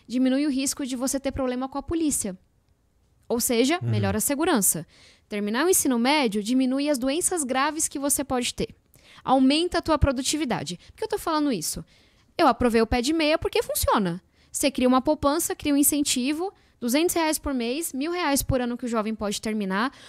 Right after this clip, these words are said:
Speaker 1: Boa parte, ele só consegue acessar quando ele termina tudo, e isso economiza três por cento do pib pro Brasil por ano.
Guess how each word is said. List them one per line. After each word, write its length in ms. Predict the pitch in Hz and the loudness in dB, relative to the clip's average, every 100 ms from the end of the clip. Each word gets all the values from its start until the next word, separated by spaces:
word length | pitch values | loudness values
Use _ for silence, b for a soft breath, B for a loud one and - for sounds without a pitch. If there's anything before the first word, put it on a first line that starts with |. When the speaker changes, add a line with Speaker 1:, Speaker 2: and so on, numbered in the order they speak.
| B | B
Speaker 1:
Boa 220 | 233 311 | 0 2
parte, 480 | 339 240 185 - 220 | 4 2 2 0 -4
ele 160 | - 240 | -2 0
só 140 | 262 269 | 0 0
consegue 400 | 277 - 330 359 | -2 -2 -2 -2
acessar 480 | - 294 - 214 | 0 2 2 0
quando 180 | 190 220 | -2 0
ele 100 | 226 | 0
termina 420 | 220 226 247 302 | -2 0 0 0
tudo, 420 | 330 262 269 294 381 b b b | -2 -2 -2 -2 -4 b b b
e 180 | 392 320 | 4 6
isso 260 | 302 403 415 - _ _ _ _ _ - _ | 4 0 -6 -14 _ _ _ _ _ -20 _
economiza 500 | 262 277 285 277 285 | -4 0 2 2 0
três 240 | 277 277 - | 0 -2 -2
por 140 | 330 | -2
cento 260 | - 285 269 | -2 0 -2
do 100 | 277 | -2
pib 220 | 262 254 | -4 -4
pro 100 | 269 | -4
Brasil 360 | 254 247 262 | -2 0 0
por 220 | 269 349 349 | -2 2 4
ano. 320 | 196 160 | 4 0